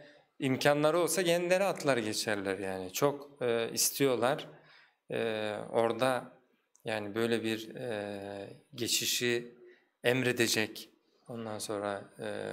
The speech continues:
onları korkudan ve üzüntüden eman verecek. Bu Allah Azze ve Celle'nin şeyi, Araf'takilerin, e, onlar kendi dertlerine düşmüşler. "Ya Rabbi bizi cehenneme atma, aman zalimlerle birlikte eyleme,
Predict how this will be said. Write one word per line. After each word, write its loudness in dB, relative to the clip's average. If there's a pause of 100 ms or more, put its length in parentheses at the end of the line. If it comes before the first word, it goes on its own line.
(180)
onları 0 (640)
korkudan 2
ve 2 (200)
üzüntüden 0 (140)
eman 4
verecek. 4
Bu 8
Allah 6
Azze 2
ve 2
Celle'nin 2
şeyi, 0 (400)
Araf'takilerin, 2
e, -4 (580)
onlar 4
kendi 2
dertlerine 4
düşmüşler. -4 (240)
"Ya 6
Rabbi 2
bizi 0
cehenneme 2
atma, 2 (560)
aman 6
zalimlerle 2
birlikte -6
eyleme, 2